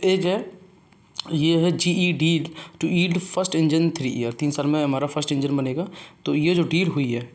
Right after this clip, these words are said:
एक देखिए यहाँ तक एक output हमें मिल गया अब तक, ठीक है। ये जो है when India grow then world grow, ये मोदी ने कहा है। तो शायद यूएस वालों ने सोचा कि ठीक है भाई,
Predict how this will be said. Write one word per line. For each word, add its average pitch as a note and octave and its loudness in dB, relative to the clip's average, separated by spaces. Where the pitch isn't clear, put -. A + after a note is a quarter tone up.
एक C#3+ -2
देखिए D3+ -2
यहाँ C#3+ 0
तक E3+ -4
एक D#3+ 0
output D3+ -2
हमें D3 0
मिल B2+ 0
गया A2 -6
अब - -12
तक, B2 -12
ठीक G3 -4
है। F#3 -4
ये D#3 2
जो E3 2
है E3+ 2
when D#3 0
India D3+ 2
grow F#3 0
then C#3 0
world D3 -4
grow, A2+ -6
ये D3+ 0
मोदी C#3+ 0
ने C3 -2
कहा B2 -4
है। B2+ -2
तो E3+ -2
शायद - -2
यूएस D#3+ 4
वालों D#3 2
ने D#3 2
सोचा D3+ -2
कि E3 -2
ठीक D3+ -4
है D3+ 0
भाई, E3+ 0